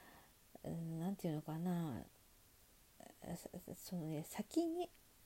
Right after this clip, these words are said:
うん、ここ本当にね、もうちょっとなんか、うん、まあいいや。<laughs> もう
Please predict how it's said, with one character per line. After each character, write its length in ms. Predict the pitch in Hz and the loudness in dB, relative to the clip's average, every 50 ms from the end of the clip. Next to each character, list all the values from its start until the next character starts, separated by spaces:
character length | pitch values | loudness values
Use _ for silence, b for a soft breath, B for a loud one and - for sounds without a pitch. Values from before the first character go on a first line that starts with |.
| - - - - | -18 -10 -4 -2
う 60 | 202 | 0
ん、 120 | 190 190 190 - | 0 0 0 -2
こ 100 | - 202 | -4 -6
こ 260 | - - 247 247 247 | 2 6 8 8 8
本 120 | 277 311 | 8 8
当 140 | - - 359 | 8 8 10
に 160 | 311 302 302 | 10 10 10
ね、 140 | 294 285 262 | 10 10 10
も 140 | 233 196 196 | 10 10 8
う 40 | 196 | 8
ち 120 | - - | 8 6
ょ 20 | |
っ 40 | 214 | 8
と 120 | - 180 175 | 8 8 8
な 100 | 180 180 | 8 8
ん 40 | |
か、 260 | - - - - - - - - - - - - - - | 6 6 4 4 4 2 -4 -6 -2 0 0 0 2 6
う 60 | - | 8
ん、 280 | 196 190 185 175 175 180 | 10 10 12 12 12 12
ま 80 | 175 | 12
あ 60 | 170 170 | 12 12
い 60 | 170 | 10
い 20 | |
や。 140 | 156 156 B B B B B B - | 10 8 B B B B B B 10
<laughs> 80 | 294 285 - - - - - - - - - - - - - - - 392 381 - - - - - - - - - B B B 494 B B B B - | 10 12 12 10 4 0 -2 -2 -4 -4 -6 -8 -10 -12 -14 -6 -4 -4 -4 -4 -8 -20 -20 -20 -20 -20 -20 -14 B B B 2 B B B B 0
も 80 | |
う 20 | 214 | 0